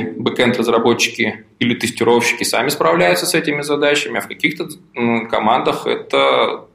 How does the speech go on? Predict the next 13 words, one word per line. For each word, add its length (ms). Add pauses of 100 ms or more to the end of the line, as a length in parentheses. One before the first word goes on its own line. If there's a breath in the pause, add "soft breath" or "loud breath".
сложные, 540
большие 500
задачи, 420
требующие 1200 (200)
постоянного 840
внимания 680
и 380 (100)
выделения 680
большого, 720
м, 180 (360)
ну, 80
то 80
есть, 140